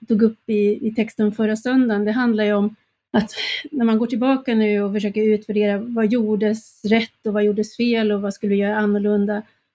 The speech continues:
då blir man ju som påmind om betydelsen av att vi bygger goda institutioner och vilka vi befolkar dem med. Och för mig blev det för mycket att samtidigt se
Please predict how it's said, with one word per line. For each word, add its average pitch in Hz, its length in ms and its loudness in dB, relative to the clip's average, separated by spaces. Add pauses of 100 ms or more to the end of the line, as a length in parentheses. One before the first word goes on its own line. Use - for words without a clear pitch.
(240)
då 226 60 0
blir 220 140 2
man 226 120 2
ju 220 60 2
som 220 160 -2
påmind 220 520 0
om 196 240 -2
betydelsen 202 680 0
av 190 280 0 (500)
att - 100 -4
vi 220 120 2
bygger 247 380 0
goda 226 280 0
institutioner 208 680 0
och 202 200 -4
vilka 220 360 0
vi 202 100 0
befolkar 220 540 -2
dem 196 120 0
med. 196 200 0
Och 208 100 -4
för 226 60 -2
mig 262 180 2
blev 220 180 -2
det 196 100 -2
för - 180 -6
mycket 220 500 0
att - 380 -4
samtidigt 233 580 0
se 196 340 0